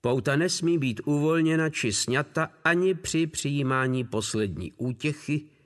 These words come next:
ani při lékařské prohlídce. Odsouzenec bude po celou dobu přísně střežen dvěma desátníky s automatickými pistolemi. Pobočník vydá rozkaz připoutat odsouzence k popravčímu kůlu.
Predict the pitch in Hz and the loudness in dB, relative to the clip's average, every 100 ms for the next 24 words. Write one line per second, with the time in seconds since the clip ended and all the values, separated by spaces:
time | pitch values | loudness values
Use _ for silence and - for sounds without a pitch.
0 | _ _ _ - 139 160 180 151 - 123 | _ _ _ -4 2 2 2 0 0 2
1 | 120 127 127 - - 117 107 123 120 117 | 2 0 -2 -2 0 0 0 0 0 -2
2 | 101 - - 87 _ _ _ _ _ _ | -6 -6 -6 -6 _ _ _ _ _ _
3 | _ 123 123 - 139 127 135 135 110 104 | _ -4 -2 0 0 2 0 0 0 -2
4 | 113 104 95 135 131 135 139 131 117 104 | 0 0 0 -4 -2 0 0 0 0 -2
5 | 98 - 147 156 - 156 147 - - - | -2 -4 -2 -2 0 0 0 -4 -2 0
6 | 110 131 117 117 117 104 104 113 147 143 | 0 0 0 0 0 0 -2 0 2 0
7 | 139 - 131 113 131 127 - - - - | 0 -4 -4 -2 -4 -4 -8 -18 -8 -6
8 | - 120 135 131 123 120 123 - 113 110 | -2 -2 0 0 0 -2 -4 -4 -2 0
9 | 110 104 107 - - 92 87 - - _ | 0 -2 -2 -2 -2 -4 -6 -12 -20 _
10 | _ _ _ _ _ _ _ _ _ - | _ _ _ _ _ _ _ _ _ -4
11 | 131 165 160 180 185 147 208 190 143 131 | 0 0 0 0 0 0 0 0 0 0
12 | 160 - - 170 - - 151 151 151 147 | 0 -2 -4 -4 -4 -4 -2 0 -2 -2
13 | 107 - 135 - 147 151 127 143 - 139 | -4 -2 -4 -2 0 0 0 0 -2 -6
14 | - 120 107 123 - - 110 107 104 - | -4 -6 0 -2 -2 -2 0 0 -2 -4
15 | 113 120 110 85 | -2 -2 -2 -4